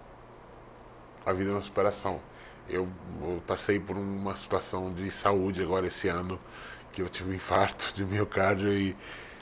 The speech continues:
e dei uma reviravolta, assim, completamente, eh, em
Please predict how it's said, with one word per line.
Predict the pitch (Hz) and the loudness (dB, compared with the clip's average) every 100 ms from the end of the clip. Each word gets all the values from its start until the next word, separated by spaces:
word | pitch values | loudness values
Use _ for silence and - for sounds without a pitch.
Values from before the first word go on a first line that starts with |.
| - | -12
e | 78 90 90 80 | -6 -2 -4 2
dei | 101 | 4
uma | 104 101 | 6 8
reviravolta, | 107 104 98 - 90 92 101 | 8 10 8 8 6 6 4
assim, | 92 101 95 | 2 0 -2
completamente, | 85 87 92 90 92 95 - 104 - - - - - - - | -4 0 2 4 2 2 0 -2 -4 -10 -14 -16 -18 -16 -6
eh, | - | -4
em | 87 104 104 | -2 -2 0